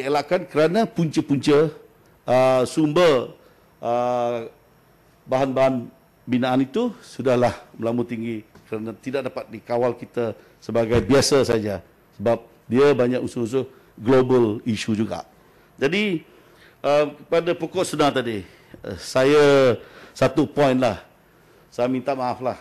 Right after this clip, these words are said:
janganlah tuduh seolah-olah kita mengenai,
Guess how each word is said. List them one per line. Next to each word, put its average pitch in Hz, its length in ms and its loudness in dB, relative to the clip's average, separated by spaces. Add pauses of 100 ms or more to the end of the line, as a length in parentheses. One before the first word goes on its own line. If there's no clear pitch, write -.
(120)
janganlah 120 640 -6
tuduh 110 240 -8
seolah-olah 117 480 -4 (320)
kita 110 640 -2 (240)
mengenai, 113 560 -2